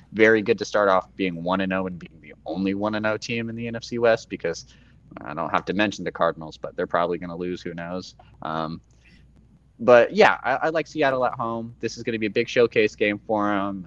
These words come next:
Um, see them winning by fourteen, you know, points, calling it good, just having a good fashioned old school running game, because that's probably all they really need to do. Um, so, yeah,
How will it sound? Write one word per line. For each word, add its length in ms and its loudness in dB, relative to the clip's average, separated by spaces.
Um, 280 -10
see 220 -2
them 180 4
winning 220 0
by 160 6
fourteen, 800 -4
you 120 -6
know, 200 -4
points, 520 -2
calling 300 2
it 140 -8
good, 320 4
just 140 -12
having 240 4
a 60 -8
good 220 -2
fashioned 340 0
old 160 -4
school 240 -8
running 260 -8
game, 220 -6
because 260 -14
that's 120 -10
probably 300 2
all 120 0
they 100 -6
really 240 -6
need 180 -12
to 60 -12
do. 340 -16
Um, 400 -2
so, 120 -8
yeah, 240 6